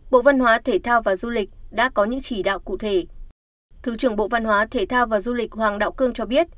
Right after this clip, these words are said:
về thông tin kê khống tiền tập luyện ngày chủ nhật từ vận động viên Phạm Như Phương, đó là thông tin mới. Bộ đã chỉ đạo Cục Thể dục Thể thao trong ngày hôm nay phải họp để xác minh làm rõ. Tuy nhiên, việc kiểm tra những điều này cần có thời gian vì liên quan đến sổ sách,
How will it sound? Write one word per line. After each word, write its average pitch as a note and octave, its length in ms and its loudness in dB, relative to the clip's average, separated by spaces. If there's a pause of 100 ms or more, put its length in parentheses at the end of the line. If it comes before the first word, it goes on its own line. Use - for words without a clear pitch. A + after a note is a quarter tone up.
(440)
về C#4+ 100 8
thông D4+ 220 2
tin D4 200 0
kê C4+ 160 2
khống A#3 260 -6
tiền A3 180 -2
tập G#3 160 -4
luyện G#3+ 180 -4
ngày G#3 140 -4
chủ F#3 120 -4
nhật G3+ 200 -2 (180)
từ A3 100 -6
vận A3+ 160 0
động A3+ 120 -6
viên B3 180 0
Phạm G#3 220 -4
Như A3+ 100 -8
Phương, A#3+ 300 0 (400)
đó G3+ 180 2
là B3 100 0
thông A3+ 180 -8
tin A3 140 -6
mới. G#3 320 -2 (420)
Bộ B3+ 180 6
đã C4 140 2
chỉ C#4 180 -2
đạo G#3 200 4
Cục A#3+ 200 -8
Thể G#3+ 140 0
dục G#3 180 -8
Thể G3+ 120 0
thao B3 300 2
trong C4 200 -2
ngày G#3+ 100 2
hôm B3 180 -2
nay B3 240 2 (180)
phải G3 180 -2
họp G3+ 180 0
để F#4+ 120 0
xác C4 180 -4
minh B3+ 260 2
làm F#3+ 160 0
rõ. A#3 320 2 (600)
Tuy C4+ 140 4
nhiên, B3 260 4 (260)
việc C#4 180 4
kiểm A3 160 2
tra C4 200 2
những C4 180 2
điều A#3 140 0
này G#3 300 2 (140)
cần A#3 200 0
có G#3+ 160 2
thời A#3 180 0
gian A#3+ 300 2 (380)
vì C4+ 120 4
liên C#4+ 160 4
quan C4+ 200 2
đến G#3+ 160 -2
sổ A3+ 200 -2
sách, C4 260 -2